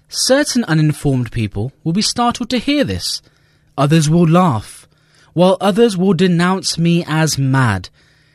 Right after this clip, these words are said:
And still others will wonder if such a God really exists, who can send down his mercy without resorting to physical means. The answer is yes.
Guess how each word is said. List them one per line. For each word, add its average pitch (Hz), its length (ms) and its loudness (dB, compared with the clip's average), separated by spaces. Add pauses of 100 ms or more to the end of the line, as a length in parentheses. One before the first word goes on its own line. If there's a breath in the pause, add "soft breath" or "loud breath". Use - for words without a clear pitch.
(280 soft breath)
And 202 120 -2
still 233 320 2
others 233 420 0 (260 soft breath)
will 196 180 6
wonder 202 360 2
if 160 160 -4
such - 300 -4
a 311 60 0
God 160 340 0
really 175 580 0
exists, 147 840 -2 (380 soft breath)
who 165 120 2
can 180 160 -4
send 208 440 0
down 170 280 2
his 185 340 -2
mercy 175 600 -2 (340 loud breath)
without 202 300 -2
resorting 180 520 -2
to 160 100 -6
physical 123 480 -6
means. 123 540 -2 (640)
The 123 160 -2
answer 175 480 -2 (840)
is 156 220 0
yes. 139 600 -4